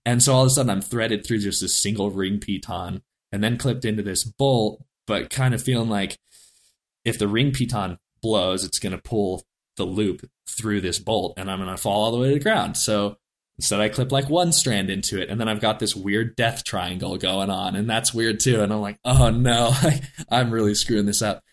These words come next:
So I end up taking my daisy chain, which, you know, daisy chains have those sewn loops in 'em. So those loops blow at, like, three hundred pounds or something like that. They're not full strength, whereas the whole s-, sling is full strength. So I clipped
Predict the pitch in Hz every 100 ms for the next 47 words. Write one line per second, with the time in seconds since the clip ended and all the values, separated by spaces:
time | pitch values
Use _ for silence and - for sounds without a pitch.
0 | _ - 123 113 143 180 180 156 139 135
1 | 104 101 101 131 110 - 85 90 - -
2 | - - _ _ _ - - 117 107 -
3 | - _ - 110 98 104 113 113 - 113
4 | 104 101 95 98 92 - 104 92 92 98
5 | 95 117 113 139 135 - _ _ _ -
6 | - 90 92 - 110 104 92 160 175 -
7 | 123 - 110 120 110 - 90 90 - 98
8 | 95 98 92 - 90 92 107 110 110 117
9 | 127 131 127 131 131 143 147 _ _ -
10 | 98 95 - - 95 87 - 92 98 131
11 | - 95 95 - - 135 104 87 - -
12 | - - 110 98 90 - 92 87 - 92
13 | 85 - _ _ _ _ - 113 110 175
14 | 202